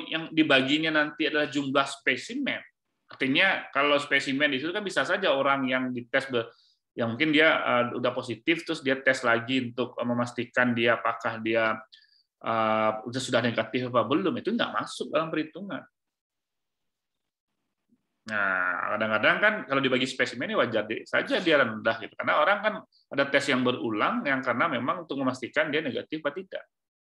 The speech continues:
Nah, ini sebenarnya sama. Nah, bedanya nanti apa? Ada isin-, insiden kumulatif. Ah, kumulatif biasanya kan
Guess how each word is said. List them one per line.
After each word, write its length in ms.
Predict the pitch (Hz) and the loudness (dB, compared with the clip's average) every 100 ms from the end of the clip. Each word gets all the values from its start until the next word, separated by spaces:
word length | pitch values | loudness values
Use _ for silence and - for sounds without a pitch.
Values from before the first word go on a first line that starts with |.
| _ _ - _ _ _ - | _ _ -20 _ _ _ 2
Nah, 160 | 104 - - _ _ _ _ _ _ - - - - - _ _ _ - | 2 0 -12 _ _ _ _ _ _ -20 -20 -20 -20 -20 _ _ _ -4
ini 160 | 190 185 | 0 2
sebenarnya 320 | 175 180 220 | 6 6 6
sama. 400 | 190 151 117 90 - | 6 4 2 0 0
Nah, 160 | 123 107 | 0 2
bedanya 400 | 127 170 247 240 | 4 6 6 2
nanti 240 | 214 175 | 2 0
apa? 320 | 156 208 143 | 4 4 6
Ada 80 | 156 | 4
isin-, 320 | 147 139 131 131 - | 2 -2 -4 -6 -8
insiden 480 | 143 135 127 127 127 | -6 -2 0 2 2
kumulatif. 640 | 120 110 104 175 190 156 | 0 0 0 4 4 4
Ah, 160 | 117 113 | 2 0
kumulatif 560 | 120 117 107 - 147 | -2 -2 -2 0 0
biasanya 400 | 120 113 117 143 | 2 0 0 0
kan 240 | 147 147 | 0 -2